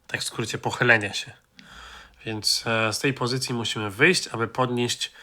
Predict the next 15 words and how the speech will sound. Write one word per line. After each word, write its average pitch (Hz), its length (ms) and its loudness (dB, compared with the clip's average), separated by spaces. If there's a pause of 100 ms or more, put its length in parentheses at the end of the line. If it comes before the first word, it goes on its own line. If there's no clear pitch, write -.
(240)
ciężar 117 540 4 (200)
wyżej 135 540 6 (180)
ponad, 147 380 2
e, 127 60 0 (1080)
pozycję 110 400 -2
kolan. 104 320 2 (680)
Jakby 117 580 2 (400)
w - 200 -14
tej 127 360 4
pozycji, 127 680 -2
kiedy 117 280 -4
chcemy 113 560 0
rozpocząć 110 680 -4
dźwiganie, 113 540 -2
często 139 580 0